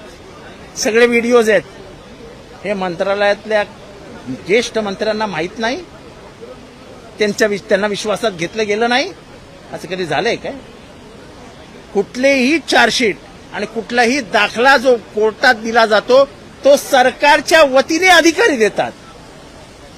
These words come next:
It is on behalf of the government. गव्हर्नमेंटला माहीत नाही असं कसं होऊ शकतं?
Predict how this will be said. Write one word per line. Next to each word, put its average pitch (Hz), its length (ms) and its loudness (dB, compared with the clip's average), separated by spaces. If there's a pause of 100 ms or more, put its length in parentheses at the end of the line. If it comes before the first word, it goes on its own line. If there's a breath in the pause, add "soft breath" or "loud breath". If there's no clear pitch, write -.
(220)
It 185 60 -8
is 254 220 0
on 311 200 6
behalf 302 440 4
of 330 140 6
the 320 160 4
government. 247 480 4 (840)
गव्हर्नमेंटला 202 420 -4
माहीत 190 300 -2
नाही 226 160 0
असं 220 140 -6
कसं 240 180 -6
होऊ 254 100 -2
शकतं? 254 420 -6